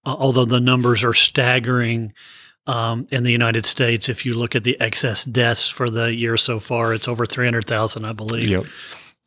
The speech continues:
Speaker 1: And, and if you look at the covid numbers, we're not at that number yet, but I, I believe the covid numbers are conservative, not, uh, not overstated. And, uh,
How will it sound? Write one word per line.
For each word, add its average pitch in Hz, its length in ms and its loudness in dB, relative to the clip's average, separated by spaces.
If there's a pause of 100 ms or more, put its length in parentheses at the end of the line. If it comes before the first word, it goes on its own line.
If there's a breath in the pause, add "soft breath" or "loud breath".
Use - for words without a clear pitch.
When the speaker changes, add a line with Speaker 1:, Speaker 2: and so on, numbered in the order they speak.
(460)
Speaker 1:
And, 139 340 2
and 127 460 -2 (240 loud breath)
if - 80 -20
you 151 80 4
look 135 100 4
at 127 60 2
the 117 80 -2
covid 143 340 2
numbers, 117 380 -4
we're 117 120 -6
not 117 340 -2
at 110 100 -4
that 123 200 -6
number 117 280 -6
yet, 110 400 -8
but 113 240 -8 (720 loud breath)
I, 127 280 -2
I 131 40 4
believe 117 400 -2
the 113 80 -2
covid 120 360 -4
numbers 120 380 -4
are 113 100 -4
conservative, 113 840 0
not, 117 480 -4
uh, 113 340 -2
not 120 220 -6
overstated. 113 760 -2 (680 loud breath)
And, 135 520 2
uh, 131 320 4